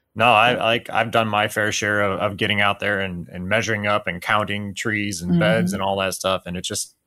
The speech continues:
Speaker 1: just takes so much time, so much time.
Speaker 2: Mm-hmm.
Speaker 1: Having, like, this software like you guys have is just, it's amazing. And, and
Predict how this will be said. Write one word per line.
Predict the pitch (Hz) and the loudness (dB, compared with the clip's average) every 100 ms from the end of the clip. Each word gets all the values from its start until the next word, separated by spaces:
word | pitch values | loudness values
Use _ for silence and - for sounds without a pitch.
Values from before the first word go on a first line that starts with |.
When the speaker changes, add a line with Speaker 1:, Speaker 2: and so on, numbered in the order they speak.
| _ | _
Speaker 1:
just | - 156 | -6 -4
takes | - 139 | -2 -4
so | - - 101 | -4 -4 0
much | 123 101 - | 0 0 -2
time, | - 104 92 | -2 0 -2
so | 90 151 | -4 -2
much | 139 90 | 0 -2
time. | - 90 85 82 _ - | -4 -6 -8 -10 _ -6
Speaker 2:
Mm-hmm. | 185 175 156 180 180 190 - _ | 0 0 0 -4 -2 -4 -8 _
Speaker 1:
Having, | - - 104 110 98 | -8 -2 0 0 -2
like, | 98 - | -4 -4
this | 101 - | -6 0
software | 95 117 101 | 0 2 0
like | 87 92 | -4 -6
you | 101 | -6
guys | 95 95 | -4 -4
have | - 113 123 | -2 0 0
is | 87 87 | -2 -8
just, | 90 90 - _ | -10 -12 -14 _
it's | - 87 | -16 -12
amazing. | 85 95 117 101 85 | -4 0 0 -2 -4
And, | 87 | -6
and | 80 | -8